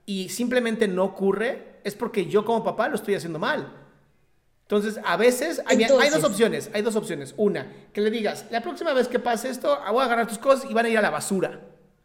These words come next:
Speaker 1: Y las vas a recoger con el camión de basura". O la segunda es, "De verdad, así no se puede vivir en esta casa, ya no queremos vivir así". Empiezas a buscar un lugar, tienes un mes para largarte de aquí. Y entonces, posiblemente, cuando te vean a ti y a tu esposo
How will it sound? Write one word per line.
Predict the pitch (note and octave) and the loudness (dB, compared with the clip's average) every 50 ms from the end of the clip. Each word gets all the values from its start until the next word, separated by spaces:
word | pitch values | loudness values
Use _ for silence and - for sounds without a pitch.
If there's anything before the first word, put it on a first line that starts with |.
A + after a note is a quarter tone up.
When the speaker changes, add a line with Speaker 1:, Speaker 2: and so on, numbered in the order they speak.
| _ _ _ | _ _ _
Speaker 1:
Y | - G#3+ | -2 0
las | A3 A3 | 0 2
vas | G#3+ C4 C4 | 2 2 2
a | C#4+ | 2
recoger | B3 A#3 - - G3+ - - C4+ D#4+ - - - | 0 0 -2 -4 -4 0 2 2 2 2 0 -6
con | - G#3 F#3+ | -6 -4 -2
el | F#3 F3 E3 | -2 -2 -2
camión | - F3 D#3+ F#3 G3 G3 | 0 -2 0 0 0 0
de | F#3+ | 0
basura". | E3+ C3+ - - D#3 C#3+ - - - _ _ _ _ _ _ _ _ _ _ _ - | -2 -2 -4 -8 -12 -14 -16 -18 -20 _ _ _ _ _ _ _ _ _ _ _ 2
O | - C#4 | 4 4
la | D#4 D4+ | 4 4
segunda | D4+ E4 E4 E4 F#4 G4 G4 F4+ E4 D#4 E4 | 4 2 0 0 0 2 4 4 4 4 4
es, | D#4+ - - - - - - | 2 -4 -8 -16 -18 -8 -2
"De | G#3+ A#3+ | 2 4
verdad, | C4 C#4 C4+ D4 D#4 E4 D#4 | 6 6 6 4 2 2 0
así | - A#3+ A#3 - E4+ | -2 -6 -6 -6 -6
no | F4 | -6
se | - - | -6 -6
puede | A3 - - B3 A#3+ | -4 0 2 4 4
vivir | A3 G#3 G#3+ | 4 2 0
en | G#3+ | 0
esta | G#3+ G#3 G#3 G#3+ | -2 -2 -4 -6
casa, | - - G#3+ - - B3 B3 - - - - - - | -6 -4 -4 -2 -2 -2 -2 -4 -8 -18 -20 -6 -2
ya | - C4+ | 0 2
no | D4 C#4+ | 4 4
queremos | - A#3 A3+ A3+ A3+ G#3 | 4 4 4 4 4 2
vivir | G3 E3+ F#3 F3 | 0 -2 -2 -4
así". | F3 D3 - D#3+ C#3+ B2 - - - - | -4 -6 -6 -8 -12 -12 -14 -18 -12 -6
Empiezas | - A3 G#3 A3 C#4 - C#4 B3+ | -4 -4 -2 -2 -2 -2 -2 0
a | B3 | 0
buscar | G3+ F#3+ - - - G#3 | -2 -2 -2 -2 0 0
un | G3+ G3 | 0 2
lugar, | F3+ E3+ F3 A#3+ D4+ C#4+ - | 0 0 0 0 -2 -2 -4
tienes | - A#3+ A3+ A3 A3+ | -4 -4 -4 -2 0
un | A3+ A3 G#3+ | 0 2 2
mes | G#3 G#3+ G#3 | 2 2 0
para | G#3+ - G#3 F3 | 0 0 -2 0
largarte | D3+ D3 D#3 D#3+ D#3+ D#3 - D#3+ | 0 -2 -2 -4 -4 -6 -6 -10
de | C#3 | -10
aquí. | C3+ - D3+ B2 - - - _ _ _ _ _ _ _ _ _ _ _ _ _ _ - | -10 -10 -14 -18 -18 -20 -20 _ _ _ _ _ _ _ _ _ _ _ _ _ _ -2
Y | A#3+ | 0
entonces, | A#3 A#3 G#3 D4 C#4+ F4 - | 2 2 2 2 0 0 -4
posiblemente, | - - B3 A3 G#3 - - E4+ G4 G4+ G4 F4 D#4 C#4+ G3+ D3+ A3 A3+ | -4 -2 -2 -2 -2 0 2 2 4 2 2 2 0 -2 -2 -2 -4 -4
cuando | A3 G#3+ F3 D#3 D#3+ D3+ | -2 -4 -4 -4 -4 -6
te | - E3+ | -4 -4
vean | E3+ G3+ B3 C#4+ C#4 - | -2 -2 -4 -4 -6 -8
a | - D#3+ C#3 | -10 -10 -6
ti | - A3 A3+ | -4 -2 0
y | G#3 | 0
a | E3+ D3 | 0 0
tu | - E3 | -2 -8
esposo | - - - G#3+ G#3+ - - D#3+ D3 C#3 - | -8 -4 -2 0 0 0 -2 -6 -8 -10 -12